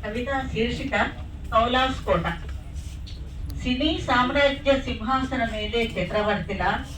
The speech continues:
అడుగు ముందుకు వేస్తోంది అద్వైత్ క్రియేషన్స్ అందంగా, పయనిస్తోంది ముందుకు గెలుపు దిశగా. కౌలాస్ కోట చిత్ర నిర్మాణంతో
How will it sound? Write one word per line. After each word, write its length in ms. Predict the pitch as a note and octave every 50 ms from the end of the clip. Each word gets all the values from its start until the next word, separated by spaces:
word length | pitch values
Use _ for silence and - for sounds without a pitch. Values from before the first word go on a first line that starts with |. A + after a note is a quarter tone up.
| - - - -
అడుగు 260 | F#3+ G3 A#3+ B3 C4+
ముందుకు 520 | C#4 C4 B3 B3 B3 B3 C4+ F4 E4+ D#4+ D4
వేస్తోంది 880 | - G#3+ G3+ G#3+ G3+ - - A#3 A3+ G#3 G3+ F#3+ E3+ E3 D3+ - - - - - - F#3+
అద్వైత్ 600 | F#3+ F#3+ - A#3+ C4 C4+ C#4 C#4+ C#4+ C#4 - B3+
క్రియేషన్స్ 680 | B3 A#3 A3 A3 A3+ A3+ - A#3 A3 G#3 - - - F#3+ - F#3
అందంగా, 680 | F#3+ F#3 - G3+ G3 G3 F#3+ F3 F3 E3 - D3 - - - - - - - - - -
పయనిస్తోంది 840 | A3+ A3+ B3+ C#4 C#4+ E4 D#4 D#4+ - - D4 C4+ C4+ C4 B3 B3+ A#3+
ముందుకు 580 | A#3 G#3+ G#3+ G#3+ A3+ C4+ C4+ C4+ A#3 - -
గెలుపు 280 | F#3+ F3+ G#3 G#3 F#3+ E3+
దిశగా. 600 | E3+ E3+ F3 E3+ - A3 G#3 A3 F#3 D3+ C#3+ - - - - - - - - -
కౌలాస్ 540 | A3+ A#3 C4 C#4 D4+ D#4 D#4 D#4 D4+ - -
కోట 400 | C4+ C4+ C4+ C4+ C#4 C4 B3+ B3
చిత్ర 240 | A#3+ A#3+ - C4 B3
నిర్మాణంతో 1000 | A3+ A3 G#3 G3+ - A3 A3 A3 G#3 G#3 G#3 G3+ - - - F#3 G3 A#3 C4+